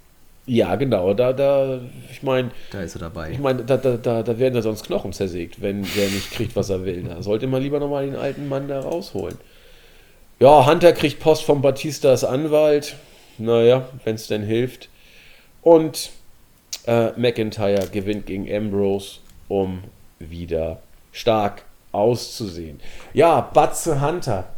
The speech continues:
Speaker 1: Also das Match wollte ich tatsächlich sehen, möchte ich immer noch auch ganz gerne sehen.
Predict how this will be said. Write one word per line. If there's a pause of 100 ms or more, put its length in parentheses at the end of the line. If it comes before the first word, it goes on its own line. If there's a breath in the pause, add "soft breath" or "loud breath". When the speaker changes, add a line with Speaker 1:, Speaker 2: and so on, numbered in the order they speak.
(100)
Speaker 1:
Also
das
Match
wollte
ich (200)
tatsächlich
sehen,
möchte
ich
immer
noch
auch
ganz
gerne
sehen.